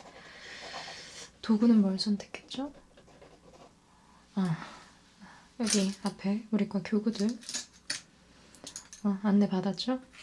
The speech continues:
이 교구 중에서 선택해보면 돼요. 이거.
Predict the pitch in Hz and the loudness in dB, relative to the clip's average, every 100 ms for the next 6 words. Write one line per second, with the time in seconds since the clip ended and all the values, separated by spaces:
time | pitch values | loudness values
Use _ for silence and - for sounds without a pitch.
0 | - - _ _ - - - - 196 190 | -20 -20 _ _ -18 -14 -14 -8 -2 -2
1 | 170 226 226 220 202 185 208 214 226 - | 2 2 2 4 4 4 2 2 0 -2
2 | - - 165 165 - - - - - - | -12 -4 -2 -2 -12 -20 -20 -12 -12 -12
3 | - - - - - - - - - 214 | -20 -20 -18 -16 -16 -16 -16 -16 -8 -6
4 | 208 180 | -4 -4